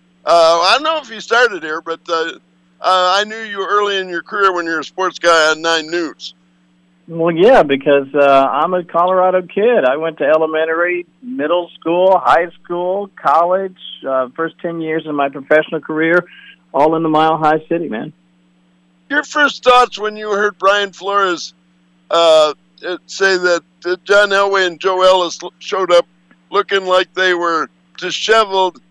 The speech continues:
Speaker 1: and they'd been out, out drinking heavily the night before and showed up an hour late. Uh, I, I know those guys. You, you, you know John Elway. I don't know if you know K-, uh, uh,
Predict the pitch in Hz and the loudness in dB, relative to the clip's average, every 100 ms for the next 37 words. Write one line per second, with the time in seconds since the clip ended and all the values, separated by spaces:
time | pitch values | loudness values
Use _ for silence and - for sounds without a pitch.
0 | _ 156 175 175 185 185 185 180 _ _ | _ -8 -6 -4 -2 0 0 0 _ _
1 | 175 185 180 180 196 190 175 156 190 170 | -4 -2 -4 -8 -8 -6 -6 -2 -2 -2
2 | 160 151 151 156 165 170 156 151 170 165 | -6 -6 -6 -4 -4 -4 -10 -10 -4 -2
3 | 143 131 _ _ _ - 156 156 175 165 | 0 -2 _ _ _ -4 -4 -2 -4 2
4 | 165 160 156 151 160 147 147 151 139 _ | 2 2 0 2 2 0 0 -2 -4 _
5 | _ _ _ - 147 156 151 147 123 _ | _ _ _ -2 4 4 4 2 -2 _
6 | _ _ _ _ _ _ - 170 196 214 | _ _ _ _ _ _ -6 0 0 0
7 | - - - 202 233 233 277 240 196 170 | -8 -18 -8 -6 -4 -6 -6 -6 -6 -4
8 | 170 156 190 196 226 240 160 190 233 208 | 0 0 0 -4 -14 -16 -16 -12 -12 -16
9 | _ - 226 226 190 - 180 165 190 240 | _ -14 -8 -4 -4 -2 -2 2 0 2
10 | 160 147 165 170 180 180 175 175 165 165 | 2 2 2 2 0 -2 -4 -6 -8 -10
11 | 160 156 - 175 160 147 117 - _ _ | -10 -8 -10 -4 0 2 0 -4 _ _
12 | _ _ - 151 139 123 | _ _ 0 4 4 2